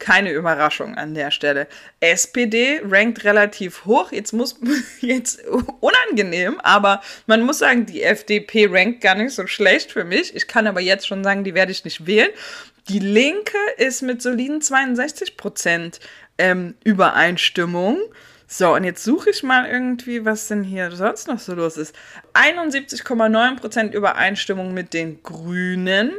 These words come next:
Und jetzt habe ich tatsächlich die Partei, mit denen ich die meisten, die Parteien, mit denen ich die meisten Übereinstimmungen habe, D I B und die Partei und die Humanisten,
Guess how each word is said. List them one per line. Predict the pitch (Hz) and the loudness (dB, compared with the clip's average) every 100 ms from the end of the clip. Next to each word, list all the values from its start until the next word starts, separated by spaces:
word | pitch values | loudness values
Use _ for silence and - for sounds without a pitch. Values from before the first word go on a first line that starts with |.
| 403 - | -6 2
Und | 214 | 4
jetzt | 202 196 - | 4 2 0
habe | 311 427 | 2 2
ich | 415 | -2
tatsächlich | - 427 - 247 - 285 - | -2 -2 2 0 0 -6 -2
die | 247 | -4
Partei, | 247 330 - 302 | 0 -4 0 -2
mit | 285 247 | -2 -2
denen | 254 247 | -2 -2
ich | 240 | -2
die | 240 | 0
meisten, | 226 262 330 - - 320 302 | 2 2 0 -6 -8 -6 -6
die | |
Parteien, | 247 240 233 277 240 269 277 220 - - - | -4 -6 -4 -2 0 0 -2 -2 -6 -18 -6
mit | 208 | -2
denen | 226 220 | 0 -2
ich | 220 | -2
die | |
meisten | 214 240 294 320 | 2 2 2 -4
Übereinstimmungen | 269 - 240 240 214 175 160 170 | -4 0 0 0 -4 -6 -8 -2
habe, | 202 240 | -2 -2
D | 240 | -4
I | 269 240 214 | -2 -2 -2
B | 240 - | -2 0
und | 220 220 | -2 -2
die | 208 | -6
Partei | 208 220 208 - 294 262 330 233 | -4 -6 -6 0 2 2 0 -2
und | 240 | -2
die | 214 | -2
Humanisten, | 196 233 170 175 262 - - 277 | 0 0 0 0 -4 -4 -2 -4